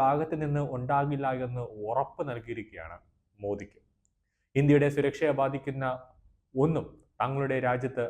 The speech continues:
അനുവദിക്കില്ല എന്ന് വ്യക്തമാക്കി. ഇന്ത്യ വിരുദ്ധത പറഞ്ഞ് തെരഞ്ഞെടുപ്പിൽ ജയിച്ച മുയൂസു ഇന്ത്യയുടെ ശക്തമായ ഇടപെടലിനെ തുടർന്നാണ് മുട്ടുമടക്കുന്നത്. അവസാനം മോദിയുടെ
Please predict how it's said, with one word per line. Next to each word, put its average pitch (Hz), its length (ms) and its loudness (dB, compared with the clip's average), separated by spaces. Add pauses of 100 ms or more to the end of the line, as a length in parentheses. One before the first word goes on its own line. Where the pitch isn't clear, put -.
(120)
അനുവദിക്കില്ല 123 540 -4 (160)
എന്ന് 113 180 -6 (200)
വ്യക്തമാക്കി. 98 500 -14 (800)
ഇന്ത്യ 233 300 8
വിരുദ്ധത 233 400 6
പറഞ്ഞ് 185 260 4 (240)
തെരഞ്ഞെടുപ്പിൽ 175 560 2
ജയിച്ച 156 280 2 (260)
മുയൂസു 143 420 -2 (220)
ഇന്ത്യയുടെ 135 320 2 (100)
ശക്തമായ 147 540 -4 (220)
ഇടപെടലിനെ 135 440 -4
തുടർന്നാണ് 113 460 -6 (100)
മുട്ടുമടക്കുന്നത്. 87 640 -10 (420)
അവസാനം 131 460 4
മോദിയുടെ 135 400 2